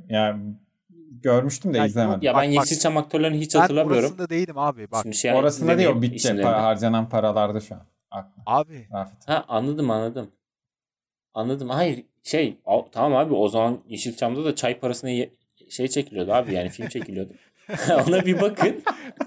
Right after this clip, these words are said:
Speaker 3: Ya bizden de çıkıyor abi ya, o niyet meselesi
Speaker 2: Evet,
Speaker 3: de.
Speaker 2: evet, ona katılıyorum kesinlikle.
Speaker 1: Hı.
Speaker 2: İşte ben de o yüzden bir yakınmak istedim yani. Çünkü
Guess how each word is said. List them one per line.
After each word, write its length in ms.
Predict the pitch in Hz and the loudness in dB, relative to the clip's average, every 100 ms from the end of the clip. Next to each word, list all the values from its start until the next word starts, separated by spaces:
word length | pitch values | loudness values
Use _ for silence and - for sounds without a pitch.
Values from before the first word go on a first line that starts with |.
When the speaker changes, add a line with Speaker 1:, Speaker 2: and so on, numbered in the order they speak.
| - - - - | -10 -10 -10 -6
Speaker 3:
Ya 180 | 110 120 | -4 0
bizden 320 | 190 185 156 | 0 2 2
de 120 | 185 | 2
çıkıyor 380 | 190 - 202 156 | 0 -4 0 2
abi 180 | 180 147 | 2 0
ya, 160 | 110 123 | 2 2
o 100 | 131 | 2
niyet 300 | 156 180 185 | 2 0 -4
meselesi 440 | 131 107 95 92 240 | -8 -8 -6 -4 -6
Speaker 2:
Evet, 120 | 160 | -6
Speaker 3:
de. 60 | 208 | -8
Speaker 2:
evet, 180 | 190 | -10
ona 180 | 156 160 | -12 -18
katılıyorum 560 | - 156 _ 175 208 165 | -10 -12 _ -12 -12 -12
kesinlikle. 580 | - 117 - 107 101 104 | -16 -16 -16 -16 -14 -14
Speaker 1:
Hı. 40 | |
Speaker 2:
İşte 260 | 113 - 160 | -14 -8 -2
ben 200 | 185 202 | -2 -2
de 40 | |
o 120 | 190 | -10
yüzden 440 | 196 175 175 202 170 | -10 -6 -2 -2 -4
bir 60 | |
yakınmak 540 | 165 160 - 175 175 170 | -4 -4 -6 -12 -12 -12
istedim 460 | - - 131 110 | -14 -12 -14 -16
yani. 280 | 101 95 92 _ | -14 -14 -14 _
Çünkü 340 | - 175 196 | -20 -20 -20